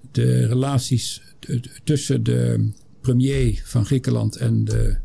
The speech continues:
president nu, vroeger de premier van, eh, van Turkije, ook allerlei ups en downs kennen. Soms, ik herinner me nog dat Papandreou, die ging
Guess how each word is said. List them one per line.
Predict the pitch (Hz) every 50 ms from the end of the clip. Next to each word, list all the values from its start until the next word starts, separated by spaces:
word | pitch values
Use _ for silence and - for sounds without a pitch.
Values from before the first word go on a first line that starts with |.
| -
president | - - 107 - - 110 110 117 120 120 -
nu, | - 117 113 107 - - -
vroeger | 107 - 131 120 - 117
de | 110
premier | - 123 113 110 113 113 123 - -
van, | - - 113 110 107 107 107 107
eh, | 107 107 104 101 98 92
van | - -
Turkije, | - - 104 104 - 139 135 131 135 139 147 147 147 - - - - - - - - -
ook | - 147 147
allerlei | 147 156 156 151 147 139 135 135
ups | 123 - -
en | 127 120
downs | 127 127 127 120 -
kennen. | - - 104 98 90 95
Soms, | - - 147 139 - - - - - - - - -
ik | - 117
herinner | - 131 135 139 139
me | 139
nog | 127 123
dat | 127 - 127 -
Papandreou, | - 123 120 - 127 120 117 117 127 127 127 127 120 117
die | 110 120 117
ging | - - 131 120 120 113 -